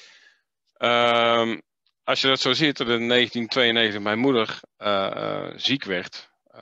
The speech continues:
daaraan kun je eigenlijk al zien, haar positie veranderde met haar ziek zijn. Zij kon haar ouderrol in ieder geval niet meer, eh, niet meer normaal vervullen. Eh, daar was zij niet meer toe in staat. Ehm, en eigenlijk bleek al heel snel dat mijn vader,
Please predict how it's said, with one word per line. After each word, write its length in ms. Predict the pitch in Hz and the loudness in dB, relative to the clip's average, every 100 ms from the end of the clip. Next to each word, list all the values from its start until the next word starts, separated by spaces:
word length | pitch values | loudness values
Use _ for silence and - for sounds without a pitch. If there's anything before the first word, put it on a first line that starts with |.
| - | -8
daaraan 600 | 95 98 95 98 101 95 | 0 0 2 0 -2 -8
kun 120 | - | -14
je 60 | 95 | -6
eigenlijk 300 | 87 101 101 | -4 -2 -2
al 100 | 92 | -2
zien, 320 | 98 101 107 | -4 -10 -12
haar 300 | 90 92 98 | -4 -4 -4
positie 420 | - 98 113 123 | -4 -6 -2 -4
veranderde 520 | 90 90 101 101 110 | -2 -2 -2 -4 -6
met 200 | 120 107 | -6 -6
haar 180 | 95 95 | -4 -4
ziek 160 | 95 95 | -4 -6
zijn. 280 | 92 98 95 | -6 -6 -2
Zij 200 | 95 95 | -2 -2
kon 260 | 107 107 | -6 -8
haar 520 | 85 90 90 92 - _ - | -4 -2 -2 -4 -10 _ -2
ouderrol 500 | 110 131 117 101 101 | 2 2 2 0 0
in 60 | |
ieder 160 | 98 104 | -2 -4
geval 200 | 98 92 | -2 -4
niet 160 | 90 98 | -4 -6
meer, 360 | 90 90 - - _ _ _ _ _ | -4 -4 -6 -12 _ _ _ _ _
eh, 360 | - 90 85 95 _ | -20 -20 -20 -20 _
niet 180 | 110 107 | -8 -6
meer 160 | 95 | -6
normaal 400 | 90 92 95 90 | -6 -2 0 0
vervullen. 500 | 82 - 110 85 80 - | -2 -4 -4 -4 -10 -16
Eh, 220 | - 87 80 | -20 -20 -16
daar 180 | 117 95 | -6 -4
was 160 | 90 | -4
zij 120 | 87 87 | -4 -8
niet 140 | 87 | -10
meer 100 | 85 | -16
toe 160 | - 85 | -20 -14
in 80 | |
staat. 420 | - 95 73 - - _ - _ _ _ _ _ _ _ | -10 -8 -8 -12 -20 _ -20 _ _ _ _ _ _ _
Ehm, 420 | - 95 90 90 87 _ _ _ _ | -20 -18 -20 -20 -20 _ _ _ _
en 340 | 104 95 - _ _ _ - | -6 -6 -8 _ _ _ -4
eigenlijk 340 | 110 131 104 | 0 0 -2
bleek 180 | 104 117 | -2 -2
al 100 | 104 | 0
heel 220 | 92 120 | -2 0
snel 320 | 107 98 90 95 | -2 -2 -6 -6
dat 140 | 95 | -10
mijn 300 | 92 90 85 | -8 -8 -8
vader, 640 | 90 104 87 87 - - | -4 -2 -2 -4 -8 -16